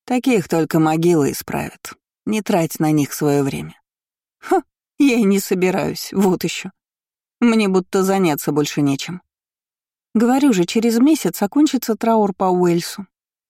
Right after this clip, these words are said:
И я сразу же выкину Киана и Сиэли из дома. Да, они наследники всего состояния.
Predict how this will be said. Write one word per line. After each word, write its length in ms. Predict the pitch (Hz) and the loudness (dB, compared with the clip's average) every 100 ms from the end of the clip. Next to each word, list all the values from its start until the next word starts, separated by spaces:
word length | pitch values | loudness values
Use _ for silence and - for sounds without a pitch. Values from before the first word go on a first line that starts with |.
| _ - | _ 0
И 60 | |
я 140 | 233 262 | 2 2
сразу 320 | 277 302 285 | 0 2 2
же 140 | 269 | 4
выкину 440 | 262 247 185 180 175 | 4 2 2 2 2
Киана 540 | 220 233 220 180 180 | 0 2 2 2 2
и 20 | |
Сиэли 420 | 175 208 220 208 | 0 0 2 4
из 180 | 196 202 | 2 2
дома. 320 | 170 151 180 - _ _ _ _ - | 0 -2 -4 -14 _ _ _ _ -2
Да, 280 | 175 220 | 0 2
они 200 | 262 220 | 4 4
наследники 640 | 240 240 - 170 208 220 202 | 4 2 0 -2 0 -2 -2
всего 280 | - 160 180 | -4 -4 -4
состояния. 760 | - - 160 156 151 160 175 | -6 -4 0 0 -2 -4 -10